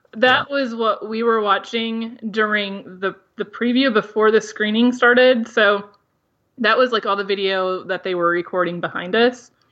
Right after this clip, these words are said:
Speaker 1: But if you look over to the right-hand side, that big white area
Speaker 2: Yeah.
Speaker 1: between there and then the H B O Max logo,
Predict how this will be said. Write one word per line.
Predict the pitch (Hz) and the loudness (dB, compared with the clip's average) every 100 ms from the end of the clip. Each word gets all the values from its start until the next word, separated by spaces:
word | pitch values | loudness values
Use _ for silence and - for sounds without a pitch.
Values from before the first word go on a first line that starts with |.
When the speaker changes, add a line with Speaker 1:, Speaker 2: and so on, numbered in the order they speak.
| - - - _ _ _ | -20 -20 -20 _ _ _
Speaker 1:
But | 233 240 233 220 | 2 4 4 2
if | 254 254 | 0 -2
you | 254 | -4
look | 269 277 | -4 -4
over | 269 254 | -2 -2
to | 254 | -2
the | 214 | -2
right-hand | 202 208 214 220 208 | 0 0 -2 -8 -6
side, | 202 190 214 208 | 0 2 2 -2
that | 190 175 | -4 -4
big | 202 208 208 | -2 -2 -4
white | 208 185 190 202 | -12 -4 -2 -2
area | 208 208 214 | 0 0 2
Speaker 2:
Yeah. | 214 | 2
Speaker 1:
between | 196 131 113 202 196 - | 0 0 -4 -8 -14 -16
there | - 202 202 208 | -6 0 4 4
and | 208 190 | 2 -2
then | 190 185 | -8 -6
the | 180 | -4
H | 185 190 | -4 -6
B | 214 | -2
O | 196 | -2
Max | 180 180 - | 0 -4 -2
logo, | 254 269 285 302 | 2 4 2 0